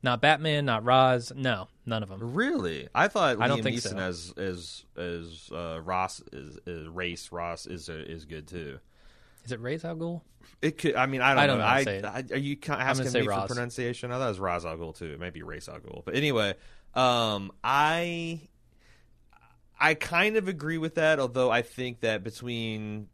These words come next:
Speaker 2: the Commissioner Gordon, who's not quite Commissioner Gordon,
Speaker 1: Uh-huh.
Speaker 2: and the Batman, who's not quite the Batman, and Ra's al Ghul, I do feel like that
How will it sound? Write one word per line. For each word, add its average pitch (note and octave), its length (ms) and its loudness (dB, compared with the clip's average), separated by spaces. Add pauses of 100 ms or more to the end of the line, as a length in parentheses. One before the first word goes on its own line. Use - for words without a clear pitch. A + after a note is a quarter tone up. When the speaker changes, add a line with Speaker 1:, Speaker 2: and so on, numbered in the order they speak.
Speaker 2:
the G2+ 220 -8
Commissioner B2 500 -4
Gordon, G#2+ 320 2
who's F#2+ 160 -6
not G#2 200 -2
quite G2+ 200 -2
Commissioner F#2+ 400 -10
Gordon, F2+ 540 -6 (340)
Speaker 1:
Uh-huh. G#2 340 -6
Speaker 2:
and B2 140 -2
the A#2 60 0
Batman, A#2 440 4
who's G#2 140 -4
not G#2+ 180 0
quite G#2 260 0
the F#2+ 60 -8
Batman, F#2 500 -2
and F#2 120 -8
Ra's G2+ 220 -2
al F#2+ 140 -2
Ghul, F#2 420 -6
I G2+ 80 -2
do A2+ 180 -6
feel A2 220 -4
like F#2 220 -2
that F2 440 -2